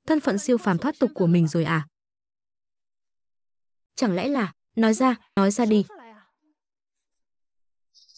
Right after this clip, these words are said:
Chẳng lẽ là cô ấy trước đó là giả chết? Lục Trầm,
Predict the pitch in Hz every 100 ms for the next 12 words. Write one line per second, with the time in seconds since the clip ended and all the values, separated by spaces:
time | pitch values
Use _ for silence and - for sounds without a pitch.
0 | - - - 302 - - 269 190 190 277
1 | 233 151 _ _ _ _ _ _ _ -
2 | 254 208 214 320 226 196 240 196 175 147
3 | 233 262 - 247 - 226